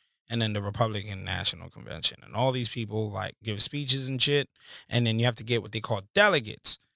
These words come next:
So these fucking delegates say, "We pledge to you," or, "We pledge to that guy." And whoever gets the most delegates becomes the person. I think whoever gets the top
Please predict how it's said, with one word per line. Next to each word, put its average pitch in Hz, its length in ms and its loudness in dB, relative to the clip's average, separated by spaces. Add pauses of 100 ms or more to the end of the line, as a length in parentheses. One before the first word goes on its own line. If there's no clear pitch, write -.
(140)
So - 140 0
these 113 200 2
fucking 104 300 -6
delegates 147 680 6 (400)
say, 143 320 6
"We 139 200 -4
pledge 139 460 2
to - 140 0
you," 117 440 -6 (260)
or, 107 80 -8
"We 92 80 -8
pledge 101 300 2
to 147 60 2
that 160 220 8
guy." - 280 -12 (260)
And 110 160 2
whoever 139 220 6
gets 135 160 4
the 117 60 0
most 123 280 2
delegates 117 420 2
becomes 107 600 -4
the 107 100 -8
person. 107 560 0 (240)
I - 20 -20
think 147 240 2
whoever 143 280 8
gets 120 320 2
the - 40 -4
top - 300 -2